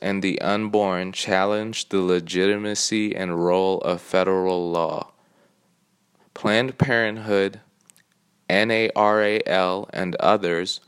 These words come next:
that perform abortions or assist women in obtaining them will be labeled criminal organizations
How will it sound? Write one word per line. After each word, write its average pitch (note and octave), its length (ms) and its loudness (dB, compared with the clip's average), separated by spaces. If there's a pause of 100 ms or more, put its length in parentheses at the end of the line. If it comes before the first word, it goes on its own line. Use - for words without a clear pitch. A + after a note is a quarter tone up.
(280)
that F2 200 0
perform G2+ 560 -2
abortions F#2+ 1000 0
or F2+ 240 2
assist - 580 -2
women F#2 640 -4
in F2+ 180 -4
obtaining F#2 720 -4
them E2 300 -4 (460)
will F#2+ 80 -2
be F2+ 180 0
labeled F2+ 640 -2
criminal G2 800 -6 (200)
organizations F2 1080 -4